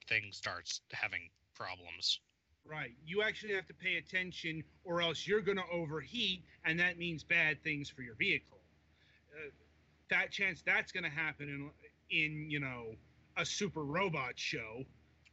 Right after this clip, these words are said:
Speaker 1: Unless they specifically use that in a gimmick, and even then, it'll only happen when it's extremely plot relevant for it to happen.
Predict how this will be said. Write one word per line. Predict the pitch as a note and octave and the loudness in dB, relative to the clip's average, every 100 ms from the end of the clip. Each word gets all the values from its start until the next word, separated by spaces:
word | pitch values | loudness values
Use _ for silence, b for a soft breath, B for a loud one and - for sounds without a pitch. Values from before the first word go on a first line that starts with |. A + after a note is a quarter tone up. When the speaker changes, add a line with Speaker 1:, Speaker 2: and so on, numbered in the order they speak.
| - | -4
Speaker 1:
Unless | C3 B2+ C3+ - | 0 2 2 2
they | A#2+ A2 | 0 -2
specifically | - A#2 A#2 A#2+ A2 A2+ | -2 -2 -2 -2 -2 -2
use | A2 G#2+ | -2 0
that | A2+ G#2 | 0 0
in | G#2 | -2
a | G#2 | -4
gimmick, | G#2 B2+ A2+ | -2 -2 0
and | C3 | 0
even | F#3+ G#3+ F3 | 0 0 0
then, | D3+ B2+ | 0 0
it'll | A#2 A2+ B2+ | -4 -8 -8
only | C3 C3 | -4 -2
happen | A2 A2 A2 G#2 | 0 0 0 -6
when | G2+ | -6
it's | G2+ - - | -8 -8 -8
extremely | A#2 A2+ - - - F3 D3+ B2+ | -8 -4 -2 -2 -2 -4 -4 -6
plot | A2+ - B2+ G#2 | -8 -6 -4 -4
relevant | A2+ G#2 F#2 F2+ - | -4 -4 -4 -8 -8
for | G#2 | -8
it | F#2+ | -4
to | G2 | 0
happen. | G2 F2+ F2 | 2 0 -2